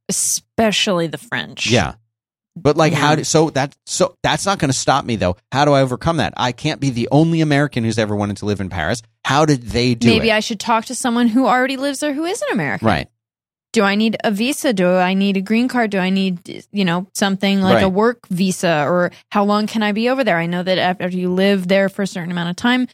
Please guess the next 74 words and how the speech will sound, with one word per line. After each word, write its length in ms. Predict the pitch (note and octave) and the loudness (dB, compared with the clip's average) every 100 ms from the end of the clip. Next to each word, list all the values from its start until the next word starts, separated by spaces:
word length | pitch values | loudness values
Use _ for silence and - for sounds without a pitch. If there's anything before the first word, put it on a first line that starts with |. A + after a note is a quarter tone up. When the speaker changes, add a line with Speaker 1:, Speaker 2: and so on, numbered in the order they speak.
| _ - | _ -4
Speaker 1:
you 120 | G#3+ | 0
have 320 | G3+ F#3+ F3 | 2 0 -4
to, 440 | - G3 F3+ F3+ F3 _ _ _ _ | -4 0 2 0 -2 _ _ _ _
uh, 480 | F3+ E3+ E3 D#3+ F2 - _ _ - | 0 2 0 -2 -6 -10 _ _ -2
you 80 | G3 | 0
have 80 | F3 | 0
to 60 | |
go 100 | G3+ | 0
back 240 | F#3+ F3 - | 2 0 2
home 320 | A#3 B3+ A#3+ | 2 4 2
for 200 | G#3+ G3+ | 2 2
a 80 | F#3 | 2
short 260 | - G3+ | 2 4
amount 160 | B2+ A2+ | 6 4
of 40 | |
Speaker 2:
Right. 80 | G#3+ | 2
Speaker 1:
time, 80 | G#3 | 2
and 100 | G3+ | 2
then 260 | A3 C4 | 4 4
you 100 | B3 | 4
can, 340 | G3 F3+ E3 - | 2 -2 -4 2
like, 100 | G#3+ | 2
Speaker 2:
Yeah. 120 | F#3+ | 4
Speaker 1:
you're 120 | A3+ A#3 | 2 2
not 180 | A#3+ | 0
gonna 160 | A3+ G#3+ | 0 -2
be 80 | G3+ | 0
living 300 | G#3 G3+ G3 | 0 0 0
there 260 | F3+ F3 - _ - | 2 0 -4 _ -2
twenty-four 340 | - A3+ G#3 F#3+ | 2 4 4 2
hours 220 | F3 E3+ | 2 0
a 60 | |
day, 100 | E3+ | -2
three 180 | E3 E3 | -2 -2
hundred 120 | D3+ | -4
sixty-five 440 | C#3 D#3 - C3+ A#2+ | -6 -12 -10 -8 -6
days 200 | - - | -10 -8
a 40 | |
year. 160 | C3 C3+ | -6 0
Speaker 2:
Right. 200 | D#3 D#3+ | 2 2
Speaker 1:
But 60 | - C3 | 2 2
Speaker 2:
And 100 | C#3 | 4
after 240 | D#3+ E3+ | 2 2
you 100 | D#3 | 0
examine 440 | B2 C3+ D3 F3 | 0 0 0 2
all 140 | C#3 A2+ | 2 2
of 60 | |
that, 160 | G#2+ G#2+ | 2 4
you 40 | |
Speaker 1:
maybe 220 | F#3+ D3 F#3 | 4 4 2
Speaker 2:
say, 40 | |
Speaker 1:
I 40 | |
Speaker 2:
"Is 80 | F#3+ | 0
Speaker 1:
should 80 | G#3+ | 0
Speaker 2:
it, 20 | |
Speaker 1:
learn 160 | A3 A3 | -2 -2
French. 340 | C4 C4+ E3 | -6 -8 -2
Speaker 2:
maybe 220 | A#2 A2 | 0 2
I 40 | B2+ | 2
should 120 | - | 2
learn 140 | D#3 | 0
French. 260 | - - - _ _ | 2 -2 -2 _ _
Is 180 | C3 C#3 | -2 0
it 120 | C3+ | 0
worth 260 | G#2+ A#2 B2+ | 0 0 0
it? 180 | G2+ - _ - | -4 -6 _ -4
Is 140 | B2+ | -2
that 120 | C3 - | 0 -2
something 300 | B2+ A#2+ B2 | -4 -2 -2
that 80 | |
I 60 | A2 | 0
wanted 180 | A#2 A#2 | 0 -2
to 60 | |
do?" 320 | A#2 B2 F#3+ | -2 -2 -4